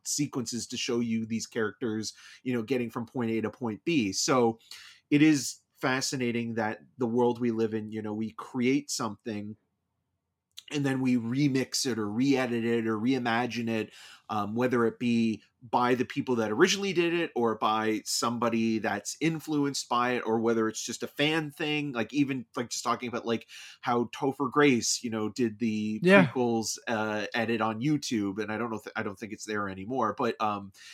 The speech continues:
Speaker 1: you know, basically taking the best parts of those films and condensing it into one movie. I mean, obviously he didn't redo anything, but,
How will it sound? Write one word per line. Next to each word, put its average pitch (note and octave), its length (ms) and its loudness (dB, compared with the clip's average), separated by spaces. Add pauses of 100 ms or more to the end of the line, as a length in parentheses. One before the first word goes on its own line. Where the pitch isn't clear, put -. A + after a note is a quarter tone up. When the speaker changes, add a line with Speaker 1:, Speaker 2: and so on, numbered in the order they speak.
(100)
Speaker 1:
you B2 80 -6
know, A2 160 -2
basically A#2+ 420 -2
taking A#2+ 240 -4
the A2+ 80 -4
best - 300 -2
parts A#2 440 -2
of G#2 320 -6 (220)
those A2+ 320 0
films A#2 720 -2 (340)
and A2+ 140 -10
condensing B2+ 500 -2
it A#2 120 0
into A#2 180 -6
one A2+ 560 -2 (240)
movie. C#3 320 6
I A#2+ 80 2
mean, B2 140 -2
obviously A#2 340 0
he A#2 100 -4
didn't G#2 240 -2
redo A2+ 560 4
anything, G#2+ 680 -6
but, G#2+ 220 -2